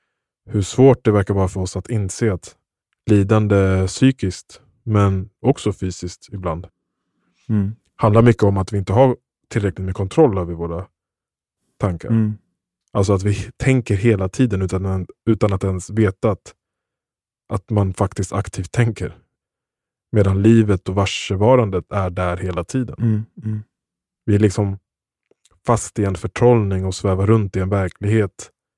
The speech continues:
Speaker 1: innanför den riktiga verkligheten och, och den här illusionen.
Speaker 2: Exakt, för varsevarandet är det som egentligen, det är egentligen det som finns.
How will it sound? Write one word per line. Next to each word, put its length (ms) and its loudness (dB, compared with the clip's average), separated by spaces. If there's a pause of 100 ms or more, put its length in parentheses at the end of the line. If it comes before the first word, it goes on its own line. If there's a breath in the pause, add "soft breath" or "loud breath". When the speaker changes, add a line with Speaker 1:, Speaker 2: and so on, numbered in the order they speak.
(120)
Speaker 1:
innanför 520 2
den 300 -6 (240)
riktiga 320 -6
verkligheten 720 -4
och, 200 -10
och 380 -6 (800)
den 120 2
här 200 4
illusionen. 420 4
Speaker 2:
Exakt, 140 2
för 60 2
varsevarandet 640 2
är 40 0
det 160 -2
som 160 -4
egentligen, 800 -4
det 120 -2
är 20 2
egentligen 300 0
det 160 2
som 160 -6
finns. 420 -6